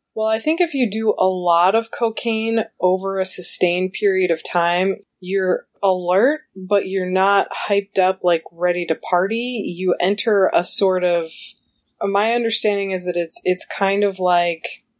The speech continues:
when you have bipolar and you're in sort of an upswing, you're in this, a manic state, or with different kinds of bipolar, there's a state called hypomania,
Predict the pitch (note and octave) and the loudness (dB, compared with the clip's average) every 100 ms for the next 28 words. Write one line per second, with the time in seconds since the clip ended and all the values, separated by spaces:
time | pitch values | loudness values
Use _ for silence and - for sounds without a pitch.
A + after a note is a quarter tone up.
0 | _ _ - F#3 F3+ G3 G3+ G#3 G#3 G#3 | _ _ -6 -4 -2 -2 0 -2 -2 -4
1 | F#3 - E3 - F3+ F3+ A#3+ D4+ - _ | -2 0 0 0 0 2 2 0 -4 _
2 | _ _ - F#3 F#3+ F#3+ F#3 F#3 - F#3 | _ _ -6 -2 -2 -2 -4 -4 -2 -2
3 | F#3+ G#3+ G3+ F#3 E3+ - F3 - - A3+ | -2 -2 0 2 0 2 0 0 -2 -2
4 | A3+ B3 C4 B3+ _ _ - F#3+ F#3+ - | 0 -2 -6 -10 _ _ -12 -4 -2 0
5 | G3+ A3 A#3+ A3+ G#3+ - - - _ F#3 | 0 0 2 0 0 -2 -4 -8 _ -2
6 | F3+ F3 E3+ G#3+ A#3 - - G#3+ A3 A#3+ | 0 2 2 2 0 -4 -4 0 0 -2
7 | - - F3+ F3 E3+ - E3+ - - _ | -4 -2 0 2 0 -2 -4 -10 -20 _
8 | _ - F3+ G3 F#3+ G#3+ G#3+ G3+ G3+ G3 | _ -10 -4 -4 0 0 0 2 0 0
9 | F3 E3+ E3 F3 E3+ D#3+ D#3 F3 E3+ E3 | 0 0 2 2 4 2 2 2 2 0
10 | - E3+ - F#3 - D#3+ - F3+ F3+ G#3 | -4 -4 0 0 2 0 0 -2 0 0
11 | G#3 A3 A#3+ B3 C4+ | 0 0 0 0 -2